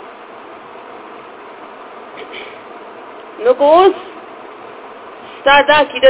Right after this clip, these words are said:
د بل چا د پاره راغه، چې د الله نه ما سوا بل څوک هم عالم الغیب دی، د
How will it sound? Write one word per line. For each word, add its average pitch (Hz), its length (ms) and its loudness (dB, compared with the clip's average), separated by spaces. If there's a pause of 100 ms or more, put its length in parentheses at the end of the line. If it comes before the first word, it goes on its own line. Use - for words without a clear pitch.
د - 100 4
بل 269 180 2
چا 240 120 4
د 226 160 4
پاره 233 200 4 (100)
راغه، 202 260 0 (1120)
چې - 160 -6
د - 100 4
الله 277 200 2
نه 269 200 0
ما 254 80 2 (100)
سوا 269 240 2 (120)
بل 269 120 2 (100)
څوک 247 220 4
هم 262 220 2 (1000)
عالم 226 280 0
الغیب 240 360 2 (100)
دی، 202 140 -10 (800)
د 262 40 2